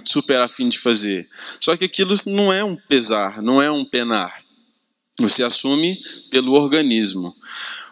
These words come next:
O comportamento ético, ele envolve uma postura de valores de quem faz, mas tem que considerar o efeito daquilo no organismo.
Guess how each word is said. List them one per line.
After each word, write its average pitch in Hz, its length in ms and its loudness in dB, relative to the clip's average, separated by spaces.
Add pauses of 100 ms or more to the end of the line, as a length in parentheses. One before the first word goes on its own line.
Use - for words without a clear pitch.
(140)
O - 60 -2
comportamento 170 960 2 (240)
ético, - 840 -2 (320)
ele 135 460 2 (300)
envolve 123 800 6 (200)
uma 147 160 6
postura 160 840 4 (640)
de 113 160 -2
valores 110 760 2 (100)
de 107 100 -4
quem 101 200 -2
faz, 120 840 -2 (440)
mas 131 220 0
tem 170 160 0
que - 100 -8
considerar 147 720 2
o 151 120 4
efeito 160 420 2
daquilo 151 680 2
no 139 240 10
organismo. 123 800 2